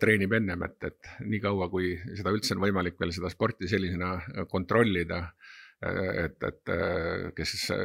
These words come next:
teeb, kasutab <clears throat> keelatud võtteid, et ma igal juhul, äh,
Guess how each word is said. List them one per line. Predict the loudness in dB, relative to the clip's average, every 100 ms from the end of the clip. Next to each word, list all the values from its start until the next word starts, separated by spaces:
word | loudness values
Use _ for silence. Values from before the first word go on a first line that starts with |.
| -2
teeb, | -2 -2 -2
kasutab | 0 0 -2 -8 _ 4
<clears throat> | 6 8
keelatud | 6 6 0 0
võtteid, | 0 2 0 -2
et | -10 -18 -14 -4
ma | 2 4 4 2 2
igal | 2 2 2
juhul, | 2 2 2 2
äh, | 2 0 -2